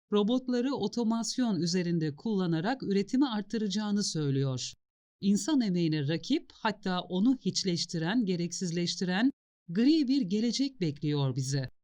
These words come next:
Otuz bir Aralık iki bin yirmi gecesinde bütün dünyaya iftiharla sunulan robotların dans videosu,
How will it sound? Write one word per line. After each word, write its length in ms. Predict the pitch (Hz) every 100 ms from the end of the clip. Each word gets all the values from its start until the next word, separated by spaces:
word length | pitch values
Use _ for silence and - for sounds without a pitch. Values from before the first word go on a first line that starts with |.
| _
Otuz 360 | 214 - 269 254
bir 100 | 339
Aralık 480 | 294 220 208 262 -
iki 280 | - - 240
bin 160 | 240 220
yirmi 380 | 208 220 233
gecesinde 760 | 170 170 175 175 196 175 180 175
bütün 420 | 165 185 269 226
dünyaya 580 | 175 190 190 185 180 180 -
iftiharla 600 | 190 208 190 262 220 175
sunulan 520 | - 185 175 175 170
robotların 720 | 165 165 185 - 180 180 160
dans 340 | 175 226 - 226
videosu, 600 | 147 147 143 - 160